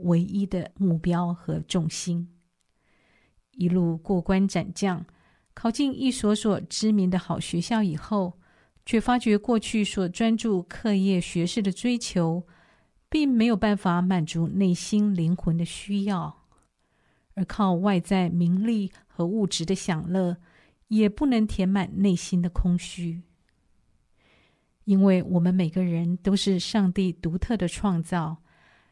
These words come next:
他赋予每一个人不同的天赋才华，所谓天生我材必有用。怎么样能够在神的引导帮助下，将他所赋予我们的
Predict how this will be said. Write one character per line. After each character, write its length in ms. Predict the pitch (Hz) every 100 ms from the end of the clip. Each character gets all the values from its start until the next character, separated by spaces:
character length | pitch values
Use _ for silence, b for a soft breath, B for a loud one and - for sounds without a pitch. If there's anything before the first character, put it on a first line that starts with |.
| b -
他 200 | 277 269
赋 240 | - 320
予 260 | 247 214 220 214
每 140 | 190
一 200 | 165 190
个 120 | 214
人 280 | 202 175 175
不 240 | 170 202 185
同 240 | 170 170
的 200 | 175 165 -
天 260 | - 202 196
赋 260 | - 180
才 320 | - - 151 165
华， 520 | - 143 147 170 _ _ _ _
所 220 | - - 165
谓 340 | 185 175 - -
天 260 | - 202
生 320 | 196 - 208
我 160 | 208 165
材 420 | - 175 160 165 -
必 180 | 226 185
有 180 | 165 - 180
用。 300 | 202 190 180 _ _ _ b b b b b _
怎 160 | - 226
么 120 | 269
样 280 | 311 294 254
能 140 | 220
够 160 | 233 220
在 240 | 220 208
神 280 | 190 190 196
的 120 | 208
引 280 | - 180 185
导 240 | 202 165 -
帮 160 | 185 180
助 140 | 196
下， 460 | 180 - 196 170 170 b b b -
将 180 | 196 185
他 240 | 196 190
所 260 | - 180 151
赋 320 | - 240 214
予 200 | 185 185
我 200 | 190 160
们 200 | 160
的 100 | 175